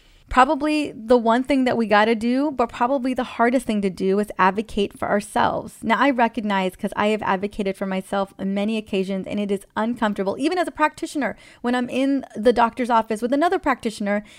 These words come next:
it can feel uncomfortable. But luckily, advocacy can take many forms, and I cannot tell you how many times I have stepped up as an advocate for somebody else, especially my family or friends in my sphere.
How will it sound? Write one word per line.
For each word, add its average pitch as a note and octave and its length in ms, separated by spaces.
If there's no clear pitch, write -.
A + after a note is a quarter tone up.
it B3+ 140
can D4 140
feel A3 500
uncomfortable. B3 720
But A#3 140
luckily, B3 600
advocacy A#3+ 580
can A3+ 200
take A3+ 280
many G#3 300
forms, - 540
and G#3+ 80
I G#3+ 80
cannot A3+ 260
tell B3 140
you C4 180
how G#3+ 240
many A3 320
times B3+ 500
I G#3+ 220
have A#3 180
stepped G#3+ 360
up G#3 180
as G3 160
an G#3 100
advocate G3+ 460
for G3+ 100
somebody F#3 400
else, - 320
especially G#3 480
my G3+ 140
family F#3+ 560
or G3 100
friends F#3+ 380
in F#3+ 100
my F3+ 140
sphere. - 560